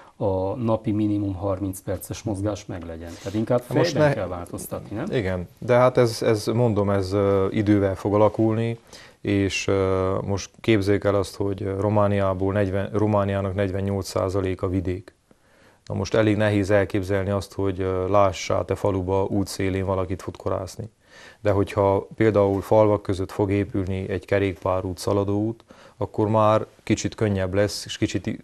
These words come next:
Speaker 2: ö, érdekesebb lesz mindenkinek, hogy esetleg kimenjen, vagy egyet szaladjon, vagy, ö,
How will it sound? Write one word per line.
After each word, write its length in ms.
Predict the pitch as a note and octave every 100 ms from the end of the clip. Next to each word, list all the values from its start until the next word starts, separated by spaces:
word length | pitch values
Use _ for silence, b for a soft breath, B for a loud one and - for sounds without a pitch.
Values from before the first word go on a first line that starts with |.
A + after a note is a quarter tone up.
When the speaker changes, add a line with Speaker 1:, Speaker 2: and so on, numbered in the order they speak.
| G#2
Speaker 2:
ö, 240 | G2 F#2+
érdekesebb 640 | - G#2 G2+ G2 G2+ G2 F#2+
lesz 140 | F#2
mindenkinek, 600 | G#2 G2+ G2 - G2 F#2
hogy 240 | G2 F#2 - B B
esetleg 280 | G#2+ F#2+ G2
kimenjen, 480 | G#2+ G2+ G2 G2 G2
vagy 140 | F#2+
egyet 200 | F#2+ F#2+
szaladjon, 580 | - G#2 G2 F#2+ G2 G2
vagy, 200 | F#2+ F#2 B B B B
ö, 460 | G2 F#2+ F#2+ F#2+